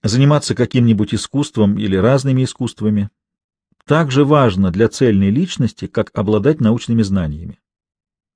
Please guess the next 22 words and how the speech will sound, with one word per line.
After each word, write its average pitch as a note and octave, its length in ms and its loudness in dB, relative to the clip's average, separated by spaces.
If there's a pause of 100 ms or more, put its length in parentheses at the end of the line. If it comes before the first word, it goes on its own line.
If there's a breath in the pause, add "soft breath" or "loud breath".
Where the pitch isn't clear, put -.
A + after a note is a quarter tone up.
(160)
И E3 120 4
не G3 160 8
из-за F#3+ 260 4
искусства F3+ 480 -2
как D#3+ 160 0
такового, D#3 600 4
а B2 120 2
из-за C3+ 180 0
того, D3+ 200 2
что D3 240 -4
искусство D#3 640 -2
дает D3 280 4
художнику. G#2+ 640 -2 (1300)
Пятидесятое. G#2 760 -4 (680)
Все E3+ 300 0
произведения C3+ 600 2
искусства F3 460 -4
сперва B2 460 2
доставляют B2+ 500 2
удовольствие A2 520 0
самому B2 340 2
художнику A#2 680 -2